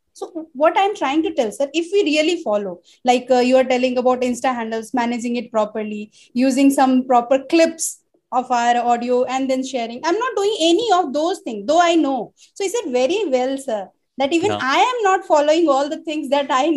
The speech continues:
Speaker 1: know.
Speaker 2: Absolutely.
Speaker 1: So
Speaker 2: Absolutely. So I think, you know, um, um, today, like, you know, the, uh, the content and the idea and the knowledge, it's out there. And what
Speaker 1: Yeah.
Speaker 2: lacks is people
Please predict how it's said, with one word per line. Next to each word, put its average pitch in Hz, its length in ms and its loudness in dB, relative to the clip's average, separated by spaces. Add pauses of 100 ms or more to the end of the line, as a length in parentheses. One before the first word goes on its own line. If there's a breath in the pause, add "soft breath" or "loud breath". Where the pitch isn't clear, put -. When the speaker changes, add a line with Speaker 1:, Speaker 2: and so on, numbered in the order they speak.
Speaker 1:
know. 294 400 -2 (420)
Speaker 2:
Absolutely. 98 640 -6
Speaker 1:
So - 100 -10
Speaker 2:
Absolutely. 110 440 -6
So 135 160 0
I 123 120 4
think, 147 300 -10
you 123 80 -2
know, 127 300 -2
um, 98 360 -6 (640 soft breath)
um, 98 560 -10
today, 165 360 2
like, 151 300 -6
you 135 60 -4
know, 131 160 -4
the, 113 440 -2 (140)
uh, - 340 -6
the - 100 -10 (140)
content 110 760 -8
and 98 160 -10
the - 200 -8
idea 95 380 -4
and 98 160 -12
the 85 60 -16
knowledge, 87 360 -14
it's - 300 -10 (300)
out 98 340 -8
there. 85 300 -4 (100)
And 92 160 -10
what 98 300 -2
Speaker 1:
Yeah. 233 320 -8 (240)
Speaker 2:
lacks 104 640 -4 (100)
is 98 400 -12
people 95 460 -10